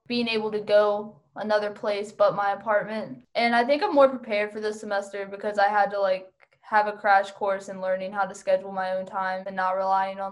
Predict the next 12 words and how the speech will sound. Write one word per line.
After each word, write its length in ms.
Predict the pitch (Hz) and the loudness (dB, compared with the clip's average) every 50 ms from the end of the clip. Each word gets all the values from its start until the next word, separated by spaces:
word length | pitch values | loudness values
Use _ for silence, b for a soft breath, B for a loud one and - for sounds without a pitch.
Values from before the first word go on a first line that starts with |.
| - - | -10 -4
when 200 | 214 220 208 208 | -2 0 2 2
my 120 | 196 202 | 2 2
classes 540 | 196 - 214 202 196 202 208 - 214 202 208 | 2 4 4 4 4 4 0 -4 -8 -2 0
are 240 | 196 190 196 190 190 | 2 4 4 4 2
and 120 | 190 190 | 0 0
when 140 | 196 196 190 | -2 -2 0
I 120 | 190 190 196 | 0 -2 0
work 440 | 196 190 190 190 190 190 - - | 0 0 0 0 -2 -6 -10 -14
and 120 | - - 214 | -14 -14 -8
stuff 260 | - - 202 190 - | -6 -4 -4 -4 -2
like 200 | 208 190 196 214 | -4 -4 -4 -2
that. 380 | 208 196 196 202 202 202 - | 0 2 2 2 0 -2 -6